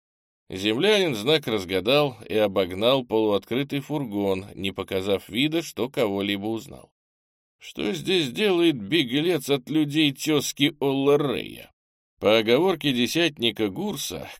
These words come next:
Карт давно должен был пересечь границу с Милетом, ну или скрываться где-то на западе королевства, и тут вдруг оказался на восточном побережье в компании возчика и двух приказчиков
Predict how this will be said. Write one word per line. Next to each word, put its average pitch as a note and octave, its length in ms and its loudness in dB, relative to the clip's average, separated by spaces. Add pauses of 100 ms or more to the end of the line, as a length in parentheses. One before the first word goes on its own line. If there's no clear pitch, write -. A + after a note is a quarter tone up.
Карт G3+ 520 -2
давно C#3 540 0
должен B2+ 480 -2
был C#3+ 220 0
пересечь B2 600 0
границу C3 680 -2
с - 160 -10
Милетом, D#3+ 760 -4 (480)
ну E3+ 260 -2
или A3 260 -2
скрываться C3+ 680 -2
где-то D3 420 -2
на E3 140 0
западе B2+ 460 0
королевства, A#2+ 880 -6 (340)
и G#2 180 0
тут G3+ 240 -6
вдруг D#3 300 -4
оказался D3 600 -4
на D3 180 0
восточном C#3+ 680 -2
побережье G#2+ 760 0
в - 60 -20
компании A#2 640 2
возчика G2+ 600 -4
и A#2+ 220 -2
двух D#3 300 -6
приказчиков - 920 -6